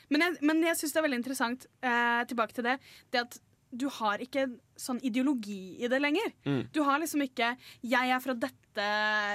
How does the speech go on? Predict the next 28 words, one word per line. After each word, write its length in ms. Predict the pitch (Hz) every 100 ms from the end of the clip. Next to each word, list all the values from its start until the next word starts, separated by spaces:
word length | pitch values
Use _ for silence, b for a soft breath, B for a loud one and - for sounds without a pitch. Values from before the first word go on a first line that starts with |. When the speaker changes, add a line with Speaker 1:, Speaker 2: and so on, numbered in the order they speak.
| 196
Speaker 1:
denne 320 | - 240 247 196
bakgrunnen, 480 | 202 196 208 202 220
og 80 |
jeg 200 | 220 196
representerer 600 | 208 220 220 220 214 202
disse 280 | 220 254 226
holdningene. 400 | 220 208 190 202
Dette 300 | 240 - 208 208
er 80 | 220
arven 460 | 220 202 190 214
jeg 120 | 214 202
har 160 | 196
av 80 | 208
mine 180 | 208 180
foreldre." 380 | 220 190 180 220 B B B B
Men 120 | 247 262
du 80 | 285
har 180 | 247 240
bare 220 | 254 240
sånn, 260 | 247 226 233
disse 280 | 254 277 254 214
som 120 | 233
henger 300 | 240 233 240
rundt 280 | 277 285 -
og 80 | 233
skal 160 | - 233
skaffe 460 | 254 233 - 208 208
sprit, 600 | - 294 339 349 -